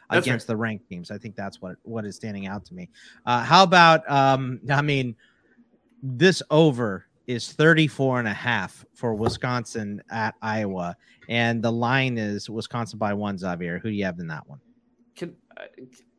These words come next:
Speaker 1: are they even gonna have thirty-four points scored combined? Um, like, what are we, like, what are we doing here? Um, give me, give me Iowa to cover just law of averages,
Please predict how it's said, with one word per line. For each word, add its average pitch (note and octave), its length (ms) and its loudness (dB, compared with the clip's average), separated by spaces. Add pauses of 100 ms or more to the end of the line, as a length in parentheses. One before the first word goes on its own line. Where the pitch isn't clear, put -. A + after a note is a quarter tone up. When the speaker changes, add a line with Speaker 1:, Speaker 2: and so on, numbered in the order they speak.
(400)
Speaker 1:
are D3+ 100 -16
they F#3+ 100 -10
even B3 120 -14
gonna A3+ 140 -8
have F3+ 300 -10
thirty-four F3 340 -2
points E3 280 -10
scored F#3 320 -6
combined? C#3+ 480 -8 (460)
Um, E3+ 480 6
like, D#3+ 180 -2
what A3+ 80 -2
are D4 40 2
we, C#4 80 2
like, G3 240 -4
what D4 60 -4
are - 20 -4
we D#4 80 0
doing D4 180 -2
here? A2 160 -12 (120)
Um, F#3 680 4
give G#3 160 -4
me, C#4+ 160 -4
give G#3 160 -8
me D4 120 -6
Iowa G#3+ 320 -4
to G3 60 -4
cover G#3 320 -4
just F#3+ 280 -6
law D3+ 200 2
of E3+ 80 -4
averages, A3 460 -4